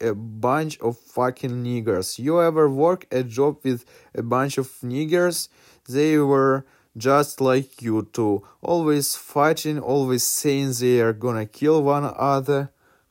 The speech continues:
one another. Mister White to Mister Pink, you said yourself you thought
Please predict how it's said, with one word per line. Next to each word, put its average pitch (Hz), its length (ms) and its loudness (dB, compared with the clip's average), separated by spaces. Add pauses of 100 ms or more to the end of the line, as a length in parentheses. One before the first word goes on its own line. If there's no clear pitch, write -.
(180)
one 127 220 0
another. 123 540 0 (1300)
Mister 131 280 -2
White 139 260 2
to 127 80 -6
Mister 113 300 -6
Pink, 92 280 -8 (320)
you 120 100 -2
said 160 320 2
yourself 143 560 2 (260)
you 120 220 0
thought 143 480 0